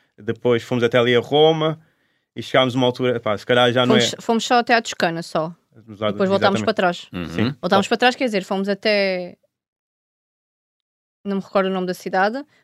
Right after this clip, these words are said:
Speaker 2: junto à fronteira da Eslovénia.
Speaker 3: Uhum.
Speaker 1: Sim.
Speaker 2: E depois, eh, passámos para a Eslovénia.
Speaker 1: Passámos para a Eslovénia, exatamente. Pronto,
Speaker 3: E
Speaker 1: e... assim foi. Eslovénia, depois de, da Eslovénia tivemos que voltar à Itália para fazer os testes de covid.
Speaker 2: <laughs>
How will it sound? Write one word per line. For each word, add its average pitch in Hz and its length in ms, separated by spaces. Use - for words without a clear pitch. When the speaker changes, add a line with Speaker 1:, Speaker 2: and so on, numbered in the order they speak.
Speaker 2:
junto 196 240
à 208 40
fronteira 202 300
da 196 60
Eslovénia. 185 680
Speaker 3:
Uhum. 104 100
Speaker 1:
Sim. 139 280
Speaker 2:
E 196 140
depois, 196 280
eh, 233 200
passámos 180 260
para 170 100
a 175 40
Eslovénia. 170 400
Speaker 1:
Passámos 104 280
para 107 100
a - 20
Eslovénia, 101 300
exatamente. 101 460
Pronto, 104 220
Speaker 3:
E 107 60
Speaker 1:
e... - 20
assim 110 180
foi. 110 260
Eslovénia, 160 580
depois 123 280
de, 117 280
da 117 160
Eslovénia 127 400
tivemos 120 280
que - 60
voltar 113 260
à 113 60
Itália 135 460
para 117 100
fazer 110 120
os 107 100
testes 110 220
de - 60
covid. 147 680
Speaker 2:
<laughs> - 0